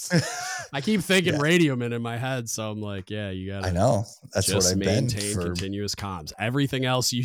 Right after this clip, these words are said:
Speaker 1: is a joke. <laughs> Like, you
Speaker 2: a
Speaker 1: just
Speaker 2: majority of my career,
Speaker 1: Yeah.
Speaker 2: that's what it's been. But,
Speaker 1: Yeah.
Speaker 2: uh, not now.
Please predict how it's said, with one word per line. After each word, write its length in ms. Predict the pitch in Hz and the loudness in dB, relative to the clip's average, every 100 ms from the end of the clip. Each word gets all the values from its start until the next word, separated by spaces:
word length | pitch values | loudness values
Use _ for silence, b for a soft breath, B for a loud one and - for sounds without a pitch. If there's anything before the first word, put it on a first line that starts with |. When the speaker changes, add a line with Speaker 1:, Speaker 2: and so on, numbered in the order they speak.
| 110 | -2
Speaker 1:
is 140 | 113 | -4
a 80 | 107 | -6
joke. 420 | 101 104 92 - - | -6 -8 -8 -12 -6
<laughs> 40 | |
Like, 320 | 120 135 - | -4 -4 -4
you 140 | 139 123 | -6 -4
Speaker 2:
a 20 | |
Speaker 1:
just 240 | 113 120 | 2 6
Speaker 2:
majority 480 | 131 113 120 110 127 | 6 6 6 6 6
of 140 | 120 | 6
my 160 | 131 127 | 4 2
career, 380 | 131 107 92 95 | 2 0 2 2
Speaker 1:
Yeah. 40 | |
Speaker 2:
that's 260 | 98 98 - | 0 -2 -2
what 140 | 87 | -4
it's 240 | 95 107 - | -2 -2 -2
been. 400 | 208 226 90 98 - | -2 -2 -4 -10 -6
But, 140 | 92 | 0
Speaker 1:
Yeah. 180 | 101 82 78 | 2 0 0
Speaker 2:
uh, 540 | 90 90 87 85 85 92 - _ _ - | 0 0 0 -2 -4 -6 -12 _ _ -14
not 220 | 82 80 | -10 -4
now. 320 | 139 - | -2 -4